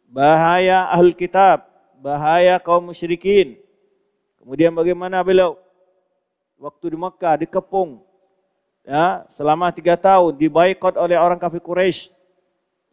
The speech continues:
Tidak boleh berbelanja dan jual beli dengan orang-orang Bani Hashim. Dibaikot oleh orang-orang Quraisy di Mekah. Berbagai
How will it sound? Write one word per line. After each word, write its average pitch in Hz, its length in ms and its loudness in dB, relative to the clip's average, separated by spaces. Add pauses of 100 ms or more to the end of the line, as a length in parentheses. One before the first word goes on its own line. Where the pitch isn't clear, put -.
(280)
Tidak 135 260 -8
boleh 185 460 4 (160)
berbelanja 175 720 0
dan 180 100 0
jual 175 240 0
beli 180 240 2
dengan 170 220 -2
orang-orang 170 720 -2
Bani 170 240 0
Hashim. 175 400 -2 (560)
Dibaikot 151 640 0
oleh 160 400 2 (800)
orang-orang 143 400 -2
Quraisy 143 240 -8
di 139 80 -16
Mekah. 127 220 -20 (840)
Berbagai 175 400 -2